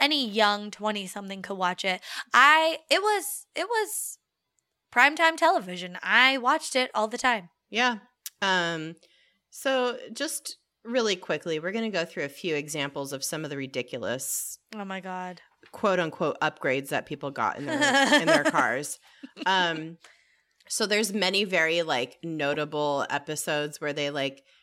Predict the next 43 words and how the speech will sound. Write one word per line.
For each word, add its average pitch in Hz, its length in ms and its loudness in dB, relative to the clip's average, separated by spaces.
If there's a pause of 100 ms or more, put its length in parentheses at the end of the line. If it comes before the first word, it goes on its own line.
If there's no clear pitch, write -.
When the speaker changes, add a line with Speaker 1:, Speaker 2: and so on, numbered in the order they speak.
(240)
Speaker 2:
really, 202 540 2
they 226 200 0
did, 220 280 0
like, 247 220 0 (260)
there 320 140 -2
were 427 120 0
some 226 300 0
things 214 280 -4
that 190 100 -2
they 175 160 0
did 151 380 -4 (320)
where 190 100 -2
it 170 60 2
was 185 140 -2
like, 180 220 -2
"Okay, 262 260 0
that 196 320 -2
seems 185 300 -6
reasonable. 147 480 -8
That, 147 260 -2
that, 165 260 0 (140)
that's, 165 260 -4
like, 175 140 -4
a 175 60 0
nice 151 560 -4
thing 143 320 -2
that 143 140 -8
they 139 100 -6
did." 131 300 -6 (360)
But 196 160 -2
for 202 120 -4
the 190 100 0
most 165 300 -2
part, 185 280 -2
the 180 120 0
show 175 440 0
was, 160 280 -4
like, 143 340 -4 (1040)
all 190 280 4
about 151 520 2
making 151 580 -4
very, 180 540 0
very 160 360 0